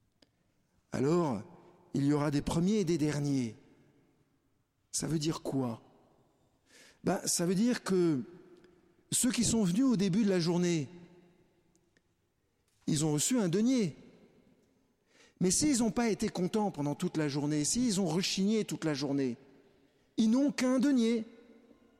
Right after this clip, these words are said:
Alors que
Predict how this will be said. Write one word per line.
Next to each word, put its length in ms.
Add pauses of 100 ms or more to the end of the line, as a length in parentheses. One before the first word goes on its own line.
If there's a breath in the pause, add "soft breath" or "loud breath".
(1300 loud breath)
Alors 360
que 460